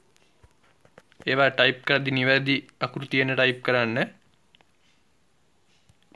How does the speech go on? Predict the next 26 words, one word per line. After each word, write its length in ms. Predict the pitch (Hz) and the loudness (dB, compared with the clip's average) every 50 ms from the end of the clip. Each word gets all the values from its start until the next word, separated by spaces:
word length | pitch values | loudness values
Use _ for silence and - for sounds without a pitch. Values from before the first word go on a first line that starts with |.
| - | -4
මම 180 | 147 139 139 139 | -2 -2 0 0
මේ 140 | 139 131 - 135 | -2 -2 -2 -4
ඔක්කොම 260 | 127 - - 143 139 139 - | -6 -4 -4 -4 -2 0 0
කැපිටල් 340 | 135 127 135 135 131 123 123 | -2 -2 -2 -2 -4 -2 0
කරනවා 300 | 139 135 127 131 131 127 127 | 0 0 0 0 0 0 0
මුල් 120 | 131 135 127 127 | 0 0 0 0
ලකුණු 220 | 127 - 131 120 117 | 0 -2 -2 -4 -2
ටික. 160 | 123 117 - 160 196 - - - - _ _ _ _ _ _ _ - | -2 0 0 -2 -4 -4 -10 -20 -20 _ _ _ _ _ _ _ -4
හෙළකුරු 340 | - 151 156 160 170 175 175 | -2 0 0 2 2 2 2
ඇප් 200 | 165 165 - - 165 160 | 2 2 2 2 2 2
එකත් 200 | 160 160 - 156 | 0 0 0 2
යාළුවනේ 420 | 160 165 160 160 156 156 160 170 170 - | 4 4 6 4 4 4 4 2 2 4
Facebook 560 | - 143 143 143 143 - 147 147 147 143 - 143 | 4 4 4 4 2 0 -2 -2 -2 -2 -4 -2
එකේ 160 | 135 147 147 143 | 2 4 4 4
Messenger 420 | 131 123 - 151 143 147 147 139 147 | 4 4 4 4 2 4 4 4 4
එකේ 160 | 147 156 151 131 127 | 4 4 4 6 6
ලයිට් 260 | 127 139 143 143 - 156 | 4 4 2 2 0 -2
ඇප් 100 | 151 - - - | -2 -2 -2 -2
තියෙන 180 | - 156 160 156 143 | 0 0 2 2 2
ඒ 80 | 143 147 147 | 2 2 4
වගේ 200 | 151 160 185 226 - - - - - - - - | 4 4 2 2 0 -4 -16 -20 -20 -6 0 2
හෙළකුරු 420 | 147 147 165 - 196 175 170 160 151 | 4 4 4 4 4 4 4 6 6
ලයිට් 260 | 151 160 165 160 - - | 6 4 2 0 -4 -2
කියලා 200 | 165 160 160 151 | 0 0 0 0
ඇප් 180 | - - - 143 143 | -2 0 0 0 0
එකක් 100 | 143 | 0